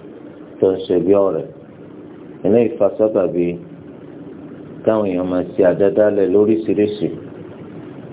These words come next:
kí wọ́n máa lẹ̀ mẹ́sìn Islam, wípé ara rẹ̀ ni, tí kì í bá ti sara rẹ̀, nǹkan kan ni táwọn ṣe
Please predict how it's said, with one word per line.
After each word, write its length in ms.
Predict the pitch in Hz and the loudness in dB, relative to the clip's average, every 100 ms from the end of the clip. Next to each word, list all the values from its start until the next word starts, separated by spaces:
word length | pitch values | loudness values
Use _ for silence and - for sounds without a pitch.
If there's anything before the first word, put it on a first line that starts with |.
| - | -14
kí 120 | - | -2
wọ́n 160 | 98 95 | 2 2
máa 160 | 92 | 2
lẹ̀ 220 | 90 87 | 2 4
mẹ́sìn 380 | 87 98 98 95 | 4 0 -2 -6
Islam, 320 | - 92 90 78 - - - - - - - - - - - - | -4 0 0 -2 -8 -14 -16 -16 -16 -16 -16 -14 -14 -14 -16 -2
wípé 360 | - 104 110 104 104 98 - | 0 4 6 6 4 -2 -4
ara 340 | 101 92 92 90 | 0 2 4 2
rẹ̀ 200 | 85 87 | 2 -2
ni, 100 | 85 87 - - - - - - - - | -4 -8 -16 -16 -16 -16 -16 -18 -18 -18
tí 140 | - 127 | 0 2
kì 160 | 123 113 | 4 4
í 80 | 101 | 6
bá 160 | 107 107 | 6 4
ti 160 | - 92 | 2 -4
sara 460 | 90 90 87 90 90 | 2 4 6 4 4
rẹ̀, 160 | 82 - - - - - - - - - - - | 0 -6 -14 -14 -14 -14 -16 -16 -16 -16 -14 -4
nǹkan 360 | 214 - 104 | -2 2 0
kan 180 | - 101 | 2 2
ni 120 | 101 98 | 2 0
táwọn 380 | 113 113 90 87 | 0 2 0 -2
ṣe 200 | - | 0